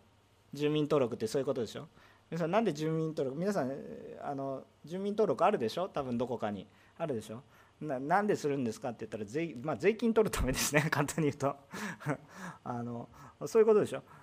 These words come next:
あの、その代わり、あの、税金を納めていると、その、わた-、その国は、「あなたは私の国民だ」って言って、その国の庇護か権力かにおいて、ま、その代わり守るっていうことをするわけでしょ？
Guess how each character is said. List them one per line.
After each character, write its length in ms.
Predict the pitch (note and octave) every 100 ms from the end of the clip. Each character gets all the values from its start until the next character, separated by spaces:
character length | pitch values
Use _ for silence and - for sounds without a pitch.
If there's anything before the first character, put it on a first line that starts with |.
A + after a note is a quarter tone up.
| -
あ 180 | C#3+ C3+
の、 1000 | C3 C3 B2+ - D#3+ C#3+ C3+ B2+ - D#3
そ 100 | F3+
の 120 | A3+
代 100 | A#3+
わ 60 | C4
り、 260 | D4+ G#3 - -
あ 120 | D#3
の、 180 | D3 D3
税 180 | D3 D3+
金 120 | D3+
を 40 |
納 180 | C#3+ F3
め 80 | D3
て 100 | B2+
い 40 |
る 60 | B2+
と、 200 | G3 D#3+
そ 120 | -
の、 240 | C#3 C3 C3
わ 120 | B2+
た-、 160 | C#3 - - -
そ 140 | D3+
の 80 | C3
国 260 | A#2 B2+ C3+
は、 220 | D#3+ -
「あ 20 |
な 140 | B2+ A#2+
た 140 | B2
は 60 | A#2
私 280 | A2+ A2+
の 100 | B2
国 240 | A2 G#2+ G#2+
民 120 | G#2+
だ」 80 | A#2
っ 20 |
て 160 | G#2+ G#2
言 20 |
っ 40 |
て、 140 | - F3
そ 140 | -
の 220 | A2 G2+ -
国 220 | A#2+ A2
の 140 | G#2
庇 100 | G#2
護 140 | A#2 A2
か 120 | G#2
権 260 | - B2
力 200 | A2+ A2 -
か 120 | A2+
に 100 | A#2
お 100 | B2+
い 60 |
て、 160 | D3+ A3+
ま、 220 | C3 C3
そ 160 | - G3
の 80 | G#3
代 100 | C4+
わ 20 |
り 60 | D4+
守 400 | D3 C3 D#3 A2
る 40 |
っ 20 |
て 140 | D#2+ G2+
い 40 |
う 20 |
こ 80 | G2+
と 80 | F#2+
を 40 |
す 120 | - A#2+
る 60 |
わ 60 | A#2+
け 80 | G2
で 60 |
し 100 |
ょ？ 60 | E2+